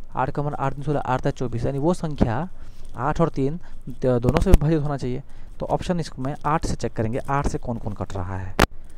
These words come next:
आठ से कौन कौन कट रहा है। आ-, आठ का नियम क्या कहता है कि अंतिम का तीन, अंतिम, अंतिम तीन, अंतिम तीन कटना चाहिए, अंतिम का तीन जो है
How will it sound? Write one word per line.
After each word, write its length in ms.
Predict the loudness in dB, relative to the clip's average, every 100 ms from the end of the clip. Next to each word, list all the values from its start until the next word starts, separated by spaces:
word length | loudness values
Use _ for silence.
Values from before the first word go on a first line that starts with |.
| -10 -4
आठ 160 | 0 0
से 140 | 0
कौन 180 | -2 -2
कौन 140 | -2
कट 180 | -4 -4
रहा 100 | -4
है। 200 | -2 0
आ-, 40 | 2
आठ 200 | 2 2
का 120 | 0
नियम 200 | -2 0
क्या 100 | 0
कहता 260 | 0 0 0
है 60 |
कि 80 | -2
अंतिम 380 | -2 -4 -2 -2
का 140 | -2
तीन, 360 | -2 -2 -2 -2 -6 -8 -8 -8 -8 -6
अंतिम, 440 | -2 -2 0 0 0 -4 -8 -8 -8 -8 -8 -8 -8 -6 -6 -6 -6 -6 -4
अंतिम 440 | -4 -4 -2 -2 -4 -2
तीन, 320 | 0 0 -2 -4 -6 -8 -8 -6 -8 -6 -6 -8 -6 -6 -6 -8 -6 -4
अंतिम 320 | -4 -2 -2
तीन 200 | 0 0
कटना 300 | -2 -2 -2
चाहिए, 320 | -2 -4 -4 -6 -8 -8 -8 -8 -8 -4
अंतिम 360 | -4 -2 -4
का 200 | -2 -2 -2 -4 -8 -8 -4
तीन 220 | -2 0
जो 120 | 2
है 220 | 2 0